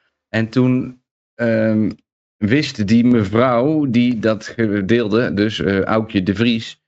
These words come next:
die, die wist even niet te noemen in welke leeftijdscategorie dat die doden nu precies waren gevallen. En het probleem daarin is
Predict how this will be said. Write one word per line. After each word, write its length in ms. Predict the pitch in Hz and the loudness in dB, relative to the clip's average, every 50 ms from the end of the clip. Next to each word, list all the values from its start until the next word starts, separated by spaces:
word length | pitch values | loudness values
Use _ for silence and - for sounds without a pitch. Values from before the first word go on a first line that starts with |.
| _ _ _ _ _ _ | _ _ _ _ _ _
die, 360 | - 98 113 117 120 120 113 | -2 0 2 2 2 2 2
die 220 | 104 117 117 113 | 2 2 4 4
wist 280 | 117 147 156 139 131 - | 4 2 0 0 0 0
even 440 | - 127 135 127 110 107 107 117 127 | 0 2 2 0 -2 -2 0 2 2
niet 280 | 143 165 131 - - | 2 0 -2 -6 -6
te 120 | - 120 120 | 0 2 2
noemen 720 | 117 131 165 175 151 117 - 123 165 175 156 131 - _ _ _ _ _ _ _ | 4 4 2 2 2 2 2 2 0 -2 -4 -6 -10 _ _ _ _ _ _ _
in 200 | - 120 120 117 | -2 -2 0 0
welke 340 | 120 147 156 147 143 - 123 | 0 0 0 -2 -2 -2 -2
leeftijdscategorie 1200 | 120 123 156 170 170 - - 135 123 123 117 - - - 127 120 120 117 110 113 107 110 120 131 | 0 0 0 -2 -2 -2 0 0 0 0 -2 -4 -4 -4 -2 -2 -2 -2 -2 -2 0 0 0 0
dat 200 | 123 123 123 123 | 0 0 -2 0
die 140 | 123 120 117 | -2 -2 0
doden 320 | 101 120 120 123 120 120 120 | 0 0 0 0 -2 -2 -2
nu 140 | 120 120 | -4 -4
precies 500 | 120 - 107 113 - - 175 175 165 - | -6 -8 -12 -6 -2 -2 -2 -2 -2 -6
waren 420 | - - 101 104 98 98 90 90 85 | -4 -2 -2 0 0 -2 -4 -4 -4
gevallen. 500 | 87 87 82 85 87 85 76 80 82 - _ _ | -6 -4 -2 -2 -2 -2 -2 -4 -6 -8 _ _
En 360 | - - 98 98 98 95 - _ _ _ _ _ _ _ - | -8 -6 -4 -4 -6 -8 -12 _ _ _ _ _ _ _ -20
het 120 | 92 - | -20 -10
probleem 460 | _ - 104 98 101 113 127 143 139 | _ -2 -2 0 0 0 0 0 0
daarin 440 | 113 110 101 95 95 92 98 120 120 | 0 0 0 0 -2 -2 -2 -2 -2
is 440 | 90 107 110 127 131 131 - - | 0 0 0 -2 -4 -6 -10 -12